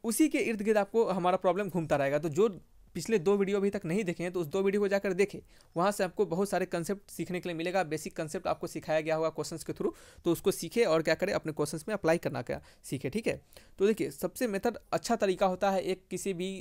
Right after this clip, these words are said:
कॉन्सेप्ट को सीखने का कि आप उसको किसी क्वेश्चंस के through सीखेंगे। अगर किसी क्वेश्चंस के through उस कॉन्सेप्ट को सीखते हैं, तो ये आपको हमेशा याद रहेगा। नेक्स्ट है, the greatest coefficient in the expansion of one plus x to the power ten, ठीक है।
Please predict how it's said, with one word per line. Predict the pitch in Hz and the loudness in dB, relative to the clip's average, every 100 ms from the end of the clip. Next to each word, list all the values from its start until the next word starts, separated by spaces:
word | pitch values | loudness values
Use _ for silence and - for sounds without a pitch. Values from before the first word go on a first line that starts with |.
| - | -6
कॉन्सेप्ट | 170 160 185 | -4 -4 -4
को | 180 | -4
सीखने | 180 170 175 | -4 -6 -4
का | 190 | -4
कि | 185 - | -4 -2
आप | 170 175 | -2 -2
उसको | 185 - 180 | -6 -4 -4
किसी | 180 - | -4 -6
क्वेश्चंस | - 175 165 - | -4 -4 -4 -4
के | 208 | -2
through | - 165 | -2 -2
सीखेंगे। | 170 170 156 | -4 -6 -4
अगर | 190 180 | -4 -4
किसी | 190 185 | -4 -6
क्वेश्चंस | 196 175 226 208 | -6 -6 -6 -8
के | |
through | 202 190 | -2 -2
उस | - | -2
कॉन्सेप्ट | 165 175 - | -4 -4 -6
को | |
सीखते | - 151 - | -2 -2 0
हैं, | 185 | -4
तो | 175 | -2
ये | 147 160 | 0 2
आपको | 151 - 226 - - - - | 2 4 4 2 -16 -6 -2
हमेशा | 185 226 | 2 2
याद | 175 160 160 | 6 8 8
रहेगा। | 139 127 - - - - - - - _ _ - | 4 -6 -10 -16 -20 -20 -20 -20 -20 _ _ -6
नेक्स्ट | 165 208 - | -2 0 2
है, | 190 | 0
the | 160 | 2
greatest | 151 185 254 - | 4 6 6 4
coefficient | 214 214 185 214 | 2 2 2 2
in | 202 | 2
the | 180 | 0
expansion | 175 170 175 220 | 0 -2 0 0
of | 208 - | 0 -2
one | 185 | -4
plus | 202 196 - | -2 -4 -4
x | - | -4
to | 165 | -4
the | 160 | -2
power | 156 185 - _ _ 147 | -2 -2 -4 _ _ -4
ten, | 120 117 - - - - - | -4 -6 -18 -20 -20 -12 -4
ठीक | 233 | -2
है। | 269 | -2